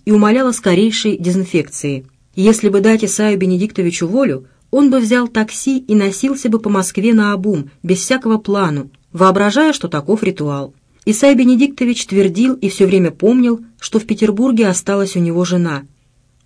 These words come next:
Он даже завёл себе вроде секретарши, маленькую, строгую и очень толковую спутницу-родственницу – которая уже нянчилась с ним, с Исаем Бенедиктовичем. Короче говоря, обращаясь к разным лицам и в разное время,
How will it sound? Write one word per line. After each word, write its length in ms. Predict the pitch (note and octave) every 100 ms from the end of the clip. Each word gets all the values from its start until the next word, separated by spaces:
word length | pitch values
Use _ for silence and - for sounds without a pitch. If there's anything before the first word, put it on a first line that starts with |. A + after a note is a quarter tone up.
| _
Он 220 | - C4 B3+
даже 240 | C4 A#3+
завёл 320 | A#3 A#3+ C4+
себе 240 | B3+ A3 A3+
вроде 220 | A#3+ G#3+
секретарши, 760 | A3+ A#3 B3+ G3 C#3 - C#3+ D3 _ _
маленькую, 680 | D#3+ F#3 B3+ B3 A3+ G#3 F#3+
строгую 640 | - F3+ A#3+ G#3+ G#3 G3 -
и 80 | G3+
очень 320 | C4+ C#4 F#3
толковую 520 | E3+ D#3 B3 B3+ A#3
спутницу-родственницу – 1300 | A3 - G#3+ G#3+ G3 - G3+ F#3 E3+ D3+ D3 C#3+ C#3+ C#3 _ _ _
которая 440 | - B3 D#4+ D#4+ C#4+
уже 280 | A#3 A3+ C4
нянчилась 580 | A#3+ G#3+ F3+ F3 E3
с 80 | -
ним, 300 | A3 C4+ C#4 -
с 140 | - G3
Исаем 380 | F#3+ F#3+ F#3
Бенедиктовичем. 880 | F3 F3+ E3+ E3 - D3+ D3 D3 C#3+ - _ _ _ _ _ _ _ _
Короче 340 | - G#3 A#3 A#3
говоря, 480 | G3+ G#3+ A3+ A#3 A#3
обращаясь 580 | F#3+ F#3+ G3 A#3+ A3 A3
к 60 |
разным 340 | G3+ G3 G3 F#3+
лицам 340 | A#3 A#3 F#3+
и 40 | F3+
в 40 |
разное 340 | F3+ E3+ E3+
время, 340 | E3 A#3+ A#3+